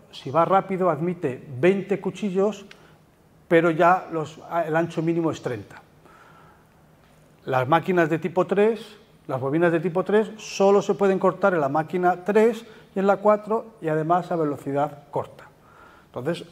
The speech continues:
esto hace imposible lo que nos ocurría, el por qué no podía fallar, el por qué no lo podía hacer, básicamente era porque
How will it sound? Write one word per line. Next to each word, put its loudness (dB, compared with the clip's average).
esto 0
hace -4
imposible -6
lo -4
que -2
nos -6
ocurría, 2
el -8
por -6
qué 2
no 6
podía 4
fallar, 0
el -10
por -4
qué -4
no -4
lo -2
podía -2
hacer, -4
básicamente 0
era 2
porque -2